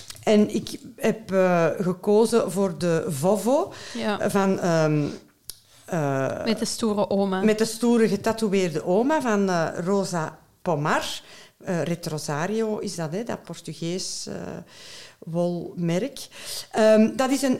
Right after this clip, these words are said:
Speaker 1: eerder stug garen. Ik heb daar, eh, maanden geleden een sweater ge-, eh, ingebreid voor de vriendin van kind drie. Dat is een redelijk stug garen. En achteraf beschouwd, voor dat sjaaltje, wat
Speaker 2: Iets
Speaker 1: eigenlijk
Speaker 2: te
Speaker 1: zo'n
Speaker 2: hard
Speaker 1: klein
Speaker 2: misschien.
Speaker 1: sjaaltje is,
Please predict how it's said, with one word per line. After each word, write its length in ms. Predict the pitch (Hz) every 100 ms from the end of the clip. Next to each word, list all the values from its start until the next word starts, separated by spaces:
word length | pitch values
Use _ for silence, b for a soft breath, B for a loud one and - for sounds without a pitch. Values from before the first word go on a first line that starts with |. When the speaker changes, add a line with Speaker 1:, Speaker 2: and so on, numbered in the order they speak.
| -
Speaker 1:
eerder 460 | - 285 247 226 -
stug 480 | - - - 330 330 -
garen. 500 | 226 220 240 349 -
Ik 120 | -
heb 160 | 214
daar, 340 | 226 214 208 -
eh, 320 | 202 196 180 170 - _ _
maanden 420 | - 180 190 196 170
geleden 500 | 170 190 196 190 -
een 180 | 170 - _ _ _ -
sweater 420 | - 196 226 196
ge-, 180 | 170 -
eh, 160 | 190 -
ingebreid 640 | 196 185 156 170 165 -
voor 280 | - 170 165
de 120 | 170 151
vriendin 440 | 147 160 190 202
van 160 | 180 160
kind 280 | 156 143
drie. 360 | - 214 285 B B B B B -
Dat 140 | 226
is 100 | 220
een 100 | 220
redelijk 380 | 226 277 269 262
stug 320 | 294 294 -
garen. 380 | 240 269 277 -
En 120 | 226
achteraf 380 | 233 - 254 269
beschouwd, 540 | 247 - 233 262 285 220
voor 160 | 214
dat 140 | 208 202 - - - - -
sjaaltje, 640 | - - 220 254 285 -
wat 100 | 254 233
Speaker 2:
Iets 60 |
Speaker 1:
eigenlijk 160 | 202 202
Speaker 2:
te 60 | 220
Speaker 1:
zo'n 80 |
Speaker 2:
hard 160 | 214 214
Speaker 1:
klein 300 | 220 220 240
Speaker 2:
misschien. 220 | 220 208
Speaker 1:
sjaaltje 520 | 214 233 233 - 233 -
is, 260 | 226 -